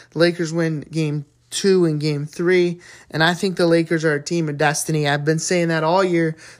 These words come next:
The Lakers are a team of destiny. They're gonna win it this year. Um, I, LeBron and Anthony Davis histor-, are putting up historic numbers this playoffs, and it's hard to stop the Lakers right now.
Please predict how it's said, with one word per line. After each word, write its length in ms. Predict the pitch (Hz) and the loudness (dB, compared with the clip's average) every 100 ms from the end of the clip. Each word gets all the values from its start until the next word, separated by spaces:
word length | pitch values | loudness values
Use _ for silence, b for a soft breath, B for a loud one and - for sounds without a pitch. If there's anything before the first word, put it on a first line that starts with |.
| - | -4
The 80 | |
Lakers 380 | 143 165 170 175 | 2 2 4 2
are 100 | 165 | 2
a 60 | 147 | 0
team 240 | - 185 | -2 -2
of 100 | 170 | -2
destiny. 420 | 156 160 165 170 165 | 0 -2 -2 -2 0
They're 160 | 160 | 0
gonna 180 | 151 170 | 0 0
win 220 | 165 160 | 2 0
it 100 | 160 | 0
this 300 | 160 156 - | 0 -2 -2
year. 300 | 156 151 151 b b b b | 0 0 -2 b b b b
Um, 120 | 135 143 | -8 -4
I, 100 | 151 | -2
LeBron 680 | 151 151 156 165 170 196 | -4 -2 0 2 4 2
and 200 | 175 170 | 0 -2
Anthony 320 | 165 165 170 165 | -2 -2 -2 0
Davis 380 | 160 160 160 | 0 0 -2
histor-, 500 | - 160 - 208 208 - | -6 -10 -4 2 2 0
are 80 | 165 | -4
putting 220 | 165 160 | -2 -2
up 100 | 165 | -2
historic 560 | 165 - 269 262 190 | -2 -2 2 2 2
numbers 300 | 175 160 156 | 0 -2 -2
this 140 | 151 147 | -4 -6
playoffs, 500 | - 156 147 156 - B B B | -4 -2 -2 -4 -10 B B B
and 100 | 160 | -2
it's 140 | 165 - | -2 0
hard 260 | 196 190 | 2 2
to 60 | 180 | 2
stop 300 | 170 175 165 | -2 -4 -2
the 80 | 156 | -2
Lakers 360 | 160 160 156 | -2 0 -2
right 140 | 156 143 | -2 0
now. 260 | 151 156 | 0 -2